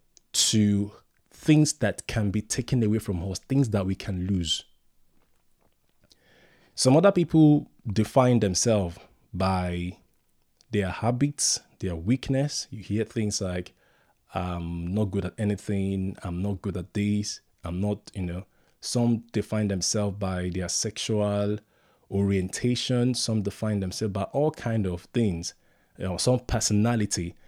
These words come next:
So in this category, I'm looking at psychological identity. And I want you to know that your psychological identity can be changed. You can be brought up in a,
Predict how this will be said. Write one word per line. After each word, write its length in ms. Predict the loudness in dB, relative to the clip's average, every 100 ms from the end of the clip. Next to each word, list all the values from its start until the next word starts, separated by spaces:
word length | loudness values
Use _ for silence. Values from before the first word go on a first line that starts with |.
| -20 -14
So 220 | 0 2
in 180 | 4 4
this 140 | 2 0
category, 560 | -2 -2 0 2 4
I'm 140 | 4 2
looking 300 | 0 0 0
at 140 | 0
psychological 800 | 0 0 0 0 2 0 0 0
identity. 680 | 0 0 -2 -2 -6 -6 -8 -14 _ _ _ _ _ _ _ _ _ _ _ -6
And 180 | -2 2
I 40 |
want 180 | 2 0
you 60 | 0
to 120 | 2
know 160 | 2
that 120 | 4 2
your 80 |
psychological 640 | 2 0 0 -2 0 0 2
identity 580 | 2 0 -2 -2 -2 -2
can 220 | -2 -4
be 80 | -4
changed. 560 | -4 -2 -2 -2 -8 -20 _ _ _ _ _ _ _ -4
You 140 | -2
can 340 | 0 0 0 0
be 140 | 0
brought 360 | 2 0 0 -2
up 200 | 0 0
in 220 | 0 0
a, 380 | 0 -2 -4